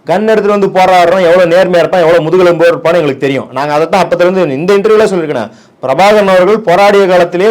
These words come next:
ஒரு அசம்பாவிதம் நடத்திவிட்டால் பத்திரிகையாளர் சந்திப்பு நடத்துவாரு. நீ நாற்பத்தோரு உயிரை கொன்னு போட்டு தலை தெறிக்க ஓடி இருக்கிற, நீ பெரிய வீர மாதிரி பேசிக்கிட்டு இருக்கிற.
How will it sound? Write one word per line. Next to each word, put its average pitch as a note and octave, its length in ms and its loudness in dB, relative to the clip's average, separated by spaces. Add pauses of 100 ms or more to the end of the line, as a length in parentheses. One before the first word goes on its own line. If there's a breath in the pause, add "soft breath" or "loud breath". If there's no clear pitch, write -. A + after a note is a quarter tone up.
ஒரு E3+ 100 2
அசம்பாவிதம் F#3 560 -2
நடத்திவிட்டால் E3 500 -2
பத்திரிகையாளர் F3+ 480 0
சந்திப்பு D#3 280 -6
நடத்துவாரு. D3+ 380 0 (400 loud breath)
நீ F3 120 -2
நாற்பத்தோரு F#3 580 0
உயிரை A#3 200 2
கொன்னு G#3 260 0
போட்டு G3+ 380 -2
தலை F3 260 0
தெறிக்க G#3 300 0 (100)
ஓடி G3+ 100 2
இருக்கிற, F3 300 2
நீ G3+ 140 -2
பெரிய G3 240 0
வீர G3 260 0
மாதிரி G#3 220 0
பேசிக்கிட்டு F3 340 -4
இருக்கிற. C#3+ 160 0